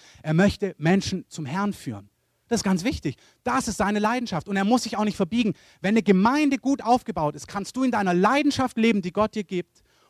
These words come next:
Und die anderen, die eine andere Leidenschaft haben, werden alongside kommen, um das zu unterstützen, was Gott dir gegeben hat. Und wir lesen, dass Philippus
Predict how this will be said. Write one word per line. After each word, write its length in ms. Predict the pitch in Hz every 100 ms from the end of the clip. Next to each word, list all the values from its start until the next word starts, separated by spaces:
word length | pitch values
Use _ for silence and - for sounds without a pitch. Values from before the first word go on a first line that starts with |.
| -
Und 140 | 160
die 140 | 202 214
anderen, 420 | 277 262 214 202
die 100 | 180
eine 140 | 185
andere 240 | 240 247 208
Leidenschaft 480 | 165 165 170 -
haben, 140 | 165 165
werden 180 | 156 160
alongside 680 | 135 165 190 - 160 156
kommen, 220 | - 139
um 120 | 151 131
das 160 | 147
zu 100 | -
unterstützen, 420 | 143 127 165 -
was 140 | 135 -
Gott 200 | 151 147
dir 100 | 156
gegeben 240 | 139 135
hat. 80 | 120 - -
Und 140 | - 175
wir 80 | 180
lesen, 300 | 202 262 220
dass 240 | 196 - - _
Philippus 400 | 214 247 226